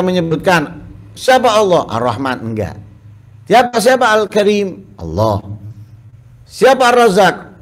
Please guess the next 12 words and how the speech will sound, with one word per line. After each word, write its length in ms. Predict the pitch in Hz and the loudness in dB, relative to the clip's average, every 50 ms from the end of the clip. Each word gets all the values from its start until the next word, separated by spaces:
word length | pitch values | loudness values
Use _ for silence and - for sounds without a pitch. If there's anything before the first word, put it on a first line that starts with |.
| - - | -10 -6
Allah. 500 | - - - 101 113 113 110 107 104 101 101 | -4 -4 -2 0 0 0 0 0 -2 -4 -6
Jadi 160 | 101 101 127 131 | -6 -6 -6 -4
kembalinya 760 | 101 165 165 160 135 131 123 113 113 113 127 175 190 180 180 - - | -2 -2 0 2 2 2 2 2 0 -2 -2 -2 -4 -4 -6 -10 -8
semuanya, 560 | 143 151 139 131 127 127 147 185 196 - - 95 95 - _ _ _ _ _ _ _ | -6 -4 -4 -2 -2 -2 -2 -2 -2 -4 -8 -14 -18 -20 _ _ _ _ _ _ _
eh, 300 | 113 110 110 107 78 92 104 | -12 -12 -12 -12 -14 -16 -14
sehingga 300 | _ 120 120 151 156 - | _ -4 -4 -4 -2 -2
Allah 340 | 123 127 127 143 131 120 | -4 -4 -2 -2 -2 -4
itu 140 | 120 - - | -2 -2 -2
nama 480 | 190 165 139 127 151 180 190 180 - - - - - - - - _ | -2 -2 -2 0 0 0 -2 -2 -6 -12 -18 -20 -20 -20 -20 -10 _
yang 220 | 135 143 143 131 | -4 -4 -2 -2
paling 340 | 131 131 147 190 214 - - - - - - - _ _ _ _ _ - | -2 0 0 0 -2 -4 -10 -16 -20 -20 -20 -20 _ _ _ _ _ -14
utama. 420 | 107 104 - 101 85 73 62 | -12 -10 -10 -10 -10 -12 -14